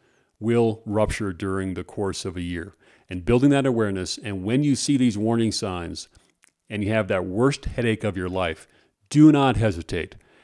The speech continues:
Get medical care as quick as you possibly can. At that point, it's a race against time, and you have to move. Better chance you have for the, a favorable outcome and a much better recovery.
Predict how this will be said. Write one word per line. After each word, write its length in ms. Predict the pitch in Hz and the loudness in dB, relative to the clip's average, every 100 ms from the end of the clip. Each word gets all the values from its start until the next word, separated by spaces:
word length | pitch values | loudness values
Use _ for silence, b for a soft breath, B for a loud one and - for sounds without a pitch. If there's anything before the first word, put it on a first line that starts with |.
| b - | b -20
Get 300 | 90 127 143 | 0 2 2
medical 380 | 127 123 120 120 | 2 2 4 2
care 380 | 110 113 104 101 | -2 0 0 0
as 200 | 95 87 | -2 -6
quick 460 | - - 139 147 - | -10 -2 0 0 -4
as 340 | 107 104 95 | -2 -2 -2
you 140 | 104 90 | -6 -8
possibly 680 | - - 127 113 113 104 95 | -10 -6 -4 -2 -2 -2 -6
can. 500 | - 110 110 127 147 B B B | -6 -6 -4 -4 -6 B B B
At 140 | - - | -8 0
that 260 | 120 127 | 0 0
point, 260 | - 139 139 | -2 -2 -2
it's 160 | 110 | -4
a 60 | 110 | -4
race 300 | 98 104 - | -2 -2 -2
against 380 | 98 92 87 - | -4 -6 -6 -8
time, 360 | 104 90 92 95 | -6 -6 -8 -10
and 120 | 90 | -8
you 140 | 92 | -6
have 340 | 90 - 104 - | -8 -6 -8 -6
to 100 | 95 | -8
move. 380 | 87 82 - _ B - | -6 -8 -10 _ B 2
Better 200 | 165 143 | 6 6
chance 380 | - 135 123 | 6 0 2
you 100 | 120 | 2
have 380 | 104 104 95 98 | 2 2 2 0
for 520 | - - 104 98 95 98 | -4 -2 0 0 -2 -8
the, 220 | 113 101 | -10 -8
a 140 | 98 - | -8 -10
favorable 560 | - 117 110 107 104 | -6 -4 -2 0 0
outcome 520 | 95 90 - 87 90 - | 0 -2 -6 -8 -8 -8
and 140 | 98 | -4
a 60 | 95 | -2
much 340 | 101 107 - | -2 -2 -6
better 400 | 101 87 101 101 | -8 -4 -2 0
recovery. 580 | 92 87 98 90 - - | -2 -4 -4 -6 -6 -14